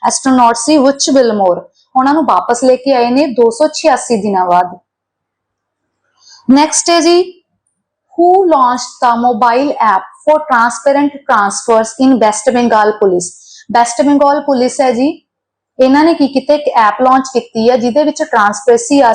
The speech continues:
ਸਕੇ ਕਿ ਜਿਹਦੇ ਟ੍ਰਾਂਸਫਰ ਕੀਤੇ ਜਾਂਦੇ ਨੇ, ਕਿਸੇ ਨੂੰ ਫੇਵਰੇਟਿਜ਼ਮ ਨੂੰ ਜਾਂ ਪੈਸੇ ਲੈ ਕੇ ਇੱਕ ਦੰ-, ਦਾ ਟ੍ਰਾਂਸਫਰ ਦੂਜੀ ਜਗ੍ਹਾ ਨਾ ਕੀਤਾ ਜਾਵੇ। ਤੇ ਐਪ ਜਿਹੜੀ ਲਾਂਚ ਕੀਤੀ ਹੈ ਜੀ, ਵੈਸਟ ਬੰਗਾਲ ਪੁਲਿਸ ਨੇ ਕੀਤੀ ਹੈ।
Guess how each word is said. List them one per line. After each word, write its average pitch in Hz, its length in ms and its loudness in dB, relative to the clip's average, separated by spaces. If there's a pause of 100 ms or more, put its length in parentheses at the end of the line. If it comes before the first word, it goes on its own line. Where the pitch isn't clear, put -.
ਸਕੇ 226 240 0
ਕਿ 247 160 -4
ਜਿਹਦੇ 226 260 2
ਟ੍ਰਾਂਸਫਰ 240 500 -2
ਕੀਤੇ 240 300 -2
ਜਾਂਦੇ 214 260 -2
ਨੇ, 269 100 0
ਕਿਸੇ 262 240 -6
ਨੂੰ 254 100 0
ਫੇਵਰੇਟਿਜ਼ਮ 240 720 0
ਨੂੰ 240 180 0
ਜਾਂ 226 200 4
ਪੈਸੇ 208 300 0
ਲੈ 233 180 2
ਕੇ 254 60 0
ਇੱਕ - 160 -2
ਦੰ-, 214 240 -4 (380)
ਦਾ 247 100 0
ਟ੍ਰਾਂਸਫਰ 240 440 0
ਦੂਜੀ 226 260 -2
ਜਗ੍ਹਾ 233 240 2
ਨਾ 247 280 2
ਕੀਤਾ 202 280 0
ਜਾਵੇ। 220 240 2
ਤੇ 285 120 -2 (200)
ਐਪ 202 180 -2
ਜਿਹੜੀ 277 180 2
ਲਾਂਚ 226 320 0
ਕੀਤੀ - 180 -4
ਹੈ - 40 0
ਜੀ, 269 120 -2 (100)
ਵੈਸਟ 214 300 0
ਬੰਗਾਲ 240 400 0
ਪੁਲਿਸ 220 340 0
ਨੇ 214 140 0
ਕੀਤੀ 180 360 -2
ਹੈ। - 60 -10